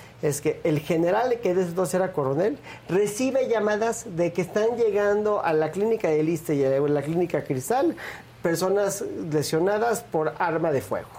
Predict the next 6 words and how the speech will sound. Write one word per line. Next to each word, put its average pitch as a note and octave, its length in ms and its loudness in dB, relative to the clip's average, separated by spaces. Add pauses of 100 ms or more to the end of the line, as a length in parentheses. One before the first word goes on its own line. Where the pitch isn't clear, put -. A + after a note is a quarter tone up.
(540)
Le C3+ 180 0
habla F#3 340 2
al F3 100 0
secretario C3+ 400 -2
de C#3 40 -2
seguridad C3 580 -6